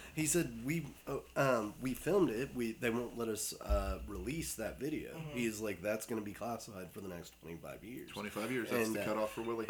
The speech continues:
Speaker 1: yeah, but, uh, he's a very interesting guy. And, um, I mean, there's always the wackadoos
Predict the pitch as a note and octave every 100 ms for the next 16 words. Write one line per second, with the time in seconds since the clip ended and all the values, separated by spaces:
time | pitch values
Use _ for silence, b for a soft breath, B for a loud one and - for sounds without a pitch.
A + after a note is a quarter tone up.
0 | - B2 G2+ D#2+ - A2+ A2 G#2+ F#2+ E2+
1 | G#2 C#3 C#3 G#2+ - G2+ D3 E3+ D3 G2+
2 | G2 G#2+ G2+ - F#2+ F#2 A2+ A2 F#2+ C#2+
3 | A2 G#2 - C3+ C#3+ C3+ A2+ - - B
4 | B B - G3 G3 G3 F#3 F3+ - F#3
5 | C#3+ A#2+ F#2 F#2+ G2+ G#2+ G#2 G#2 G2+ -
6 | -